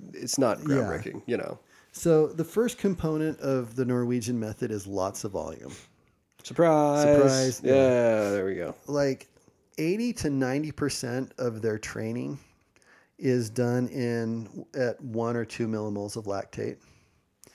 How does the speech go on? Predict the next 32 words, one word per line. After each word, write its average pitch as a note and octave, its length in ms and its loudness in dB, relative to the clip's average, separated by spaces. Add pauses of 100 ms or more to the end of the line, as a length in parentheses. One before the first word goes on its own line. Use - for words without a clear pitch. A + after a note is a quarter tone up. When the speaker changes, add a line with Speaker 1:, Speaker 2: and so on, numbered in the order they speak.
(560)
Speaker 2:
Um, A2 460 -2 (1500)
like, B2 420 -4
it's, C3+ 220 -2
it's C#3 220 -2
very C#3 340 2
high B2 240 0
volume. A2 440 -2
Like, A#2 180 -6
most C#3+ 300 -4
of D3 80 -2
these B2+ 180 -2
athletes A2+ 420 -2
we A#2 100 -6
talk A2 320 -6
about, A#2+ 380 -2 (520)
they C3+ 180 4
do C3+ 440 2
over B2+ 340 0
a A2+ 60 -2
hundred C#3+ 380 -6
mile-, C3 280 0
and, C#3+ 280 0 (200)
and D3+ 100 0
again, C3 240 2
it's A#2 200 -4
mostly E3 340 -2
refers C3 340 -2
to, - 80 -6
like, A2+ 160 0
runners A2 320 -8
and A2 80 -10
triathletes, A2 680 -6